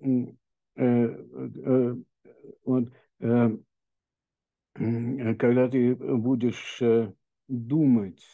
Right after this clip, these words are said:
э, э, больше, э, перед каждым делом, которое ты сделаешь, да, ты будешь делать его лучше. И,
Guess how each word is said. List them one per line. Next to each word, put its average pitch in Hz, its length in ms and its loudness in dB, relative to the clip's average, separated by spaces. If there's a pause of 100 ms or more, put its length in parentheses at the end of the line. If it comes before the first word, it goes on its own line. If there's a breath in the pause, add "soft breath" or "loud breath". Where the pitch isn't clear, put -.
(140)
э, 104 360 -4 (680)
э, 110 400 0 (320)
больше, 120 720 2 (440)
э, 110 380 0 (120)
перед 113 260 0
каждым 127 440 4
делом, 110 440 0 (320)
которое 123 440 0
ты 127 200 0
сделаешь, 113 800 -2 (220)
да, 113 260 0 (440)
ты 170 140 6
будешь 123 300 2
делать 123 400 0
его 113 500 -2 (360)
лучше. 120 680 2 (840)
И, 123 640 6